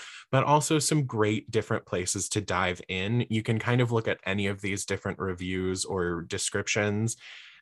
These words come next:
and find what pieces you like best about dystopian. So for our listener friend Tammy, who requested this episode, hopefully you find something that kind of fits. Do you like more that fantasy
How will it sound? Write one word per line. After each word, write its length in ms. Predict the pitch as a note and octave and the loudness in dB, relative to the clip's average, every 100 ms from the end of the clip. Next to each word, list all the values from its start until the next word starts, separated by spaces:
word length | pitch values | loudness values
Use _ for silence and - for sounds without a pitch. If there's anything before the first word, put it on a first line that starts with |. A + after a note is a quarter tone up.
| _ | _
and 220 | B2 B2 | 2 2
find 440 | - A#2+ A#2 A#2 A2 B2 | 2 2 4 2 0 -6
what 320 | G2+ G2 F#2+ - | -4 -2 -4 -10
pieces 480 | - F2+ - F2+ F2+ | -12 -8 -4 -6 -4
you 120 | F2+ | -4
like 280 | E2+ E2 - | -4 -4 -6
best 320 | C#2+ - - | -6 -6 -6
about 240 | - - | -6 -6
dystopian. 600 | - - F2 - E2+ F2 | -6 -4 -4 -4 -8 -4
So 260 | - A2 G#2+ | 0 2 2
for 380 | - A2 G#2 F#2+ | 2 4 4 4
our 280 | G2 G2 - | 2 2 0
listener 460 | A#2 - A2 G#2+ | 0 0 0 0
friend 360 | - G2+ G2 G2 - | 0 -2 -2 -4 -8
Tammy, 440 | - A2 A2 A2 | -4 0 0 0
who 200 | A2 G#2+ | -2 -4
requested 680 | F2+ F2 - A#2+ - A#2 G#2+ | -2 -4 0 0 0 -2 0
this 180 | A2 - | 0 0
episode, 680 | - G#2+ G#2 G#2 G2+ G2 - - - - _ - | -2 0 0 2 2 0 -4 -10 -18 -20 _ -8
hopefully 400 | - B2+ C#3+ C3 | -6 0 4 4
you 140 | A#2+ | 4
find 260 | A#2 G#2+ G#2+ | 2 0 0
something 280 | G2+ G#2 | -2 -2
that 140 | F#2+ - | -2 -4
kind 220 | - G2 | -4 -4
of 80 | G2+ | -2
fits. 380 | - G#2 - - | -2 -2 -4 -6
Do 100 | F#2 | -4
you 60 | |
like 260 | F2+ F2+ - | -4 -6 -6
more 240 | F#2+ F#2 | -4 -2
that 320 | F#2 F2+ E2+ | 0 0 -2
fantasy 800 | - - G#2+ G#2+ A2 - G#2+ G2+ | -4 0 0 0 0 0 0 0